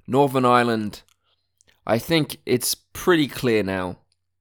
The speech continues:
that Northern Ireland is going to unite with the rest of Ireland. It, it could be a decade away. Uh, but I don't think Northern Ireland sees out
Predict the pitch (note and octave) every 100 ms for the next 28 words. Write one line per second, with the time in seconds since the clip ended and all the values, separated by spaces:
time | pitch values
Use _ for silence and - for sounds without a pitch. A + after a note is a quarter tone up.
0 | _ - - _ _ _ - G#2 G#2 A2
1 | F#2+ G#2 G2 F#2 F2+ F2 - - _ _
2 | _ _ _ _ - A2 A2 - G#2+ G2+
3 | G2 - F#2 F#2 F2+ F2+ - _ _ _
4 | _ _ _ _ _ _ - C#3 G#2 G2+
5 | F#2+ G2 - G#2 F#2 E2 D#2+ D#2+ - -
6 | _ _ _ _ _ _ - G#2+ - A#2
7 | A2+ - C#3+ C3+ A2+ G#2+ G2+ - G2+ F2+
8 | F2+ F#2+ F2 - _ _ _ _ _ _
9 | _ _ - G2 F2+ F2+ G2+ G#2 A#2+ -
10 | C#3+ C#3 - C3 A#2+ - - _ _ _
11 | _ _ _ _ _ _ A2 A2+ G2+ G#2+
12 | G2+ G2+ G2+ F#2+ - - B2 A2 G2 F#2
13 | F#2 -